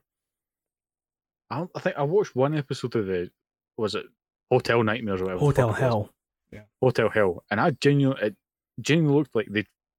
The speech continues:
Speaker 1: filmed the outside of one place and they'd went to a different location when he went in there because the outside of this place was idyllic, American-looking hotel. Big long driveway up to the car park,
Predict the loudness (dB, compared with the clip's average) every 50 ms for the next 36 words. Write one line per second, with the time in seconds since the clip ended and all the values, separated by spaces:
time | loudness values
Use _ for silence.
0 | _ 2 4 4 4 4 2 -2 -4 -6 -8 _ _ _ _ -8 -8 -6 -2 0
1 | 0 0 0 -2 -2 0 0 0 -2 -2 0 0 0 0 -2 -4 -4 -4 -4 -4
2 | -6 -14 _ _ _ _ _ _ _ _ _ _ _ _ _ _ -6 -4 -2 -2
3 | -2 0 0 0 0 0 0 -2 0 0 -2 -4 -4 -6 -6 -4 -2 -2 -4 -4
4 | -4 -6 -4 -4 -4 -4 -6 -6 -4 -4 -2 -2 -2 -2 -4 -4 -4 -2 -2 0
5 | 0 2 2 2 2 2 0 2 0 -4 -4 -4 -2 -2 -2 -2 -2 -6 -6 -6
6 | -4 -4 -4 -4 0 0 2 2 2 0 _ _ _ _ _ _ _ _ _ _
7 | _ _ _ _ _ _ _ -6 -2 0 2 2 2 2 2 0 -2 -2 2 0
8 | 0 0 0 -4 -4 -4 -6 -8 -10 _ -4 -4 -4 -2 0 0 0 0 -4 _
9 | _ _ _ _ _ _ _ _ _ _ _ _ _ _ _ _ _ -2 0 0
10 | 2 4 4 4 4 4 2 4 2 2 4 4 4 4 4 0 -2 -6 -6 -4
11 | 0 0 0 0 2 0 0 0 0